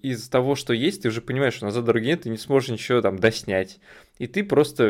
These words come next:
лепишь какого-то Франкенштейна. Да, бывают случаи, когда все хорошо скрепляется, но все равно такого концентрата, такого, не знаю, филигранности ты не добьешься. Есть фильмы, которые рождаются на съемочной площадке.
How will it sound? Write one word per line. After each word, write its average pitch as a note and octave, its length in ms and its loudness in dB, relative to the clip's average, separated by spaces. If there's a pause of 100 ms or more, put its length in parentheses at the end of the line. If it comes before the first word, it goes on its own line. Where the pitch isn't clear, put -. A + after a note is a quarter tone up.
лепишь C3+ 460 2
какого-то C3+ 400 0
Франкенштейна. G#2 880 -6 (200)
Да, C3 480 4 (120)
бывают A#2+ 560 2
случаи, C#3 420 -6
когда G#2+ 500 4
все A#2+ 400 -6
хорошо G2+ 600 -4
скрепляется, - 880 -4
но G#2 40 -4
все A2+ 180 -4
равно A#2 360 0 (240)
такого B2+ 300 4
концентрата, B2+ 580 0
такого, G#2+ 400 0
не G2 80 -2
знаю, F#2+ 180 -2
филигранности A2+ 960 0
ты A#2+ 120 -2
не C3 100 -2
добьешься. G#2 540 -2
Есть F3+ 240 2
фильмы, A#3 280 -4
которые D#3 380 0
рождаются B2 460 2
на A#2 40 -6
съемочной C3 400 -6
площадке. - 560 -4